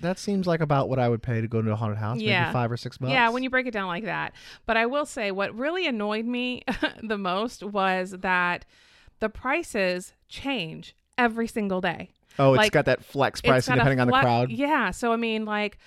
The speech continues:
Speaker 2: um, one day for the day that we went, one day it was, like, twenty-one ninety-five. And then, so we were like, "Oh, let's go on that day because it's a little cheaper." And that's why we went, like, on a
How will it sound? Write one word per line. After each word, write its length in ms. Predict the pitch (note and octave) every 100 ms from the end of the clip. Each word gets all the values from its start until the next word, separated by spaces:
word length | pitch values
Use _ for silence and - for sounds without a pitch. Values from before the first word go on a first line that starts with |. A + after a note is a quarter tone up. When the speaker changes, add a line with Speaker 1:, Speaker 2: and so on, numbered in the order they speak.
| - - _ _
Speaker 2:
um, 400 | G#3+ F#3+ F3 E3+ -
one 300 | G#3 G#3+ A#3+
day 520 | B3 G#3+ G3+ F#3+ - -
for 180 | - G3+
the 140 | F#3
day 300 | F3+ F#3+ F#3+
that 100 | G3+
we 160 | F#3 G3
went, 320 | F#3 E3+ -
one 140 | G3+ G#3+
day 140 | G3
it 60 | F3+
was, 120 | F3
like, 160 | D#3+
twenty-one 640 | - G3 F#3 F3+ F3 E3+ E3+
ninety-five. 600 | D#3+ D#3+ D#3+ - - - - _ -
And 120 | G3
then, 400 | F#3+ F3+ F3+ -
so 180 | - G#3+
we 160 | G3 G#3
were 100 | G3
like, 180 | F#3+ -
"Oh, 140 | D4+
let's 180 | A3+ A3+
go 160 | B3 A#3
on 160 | A#3+
that 220 | D4+ D#4+
day 160 | G3 D#3
because 260 | - G#3 G3
it's 120 | G3
a 40 |
little 220 | F#3+ F3+
cheaper." 380 | G3+ D4+ B3 D3
And 100 | F3
that's 160 | G3 -
why 80 | G#3
we 160 | F#3+
went, 260 | F#3 G#3 -
like, 140 | E3
on 100 | F3
a 140 | E3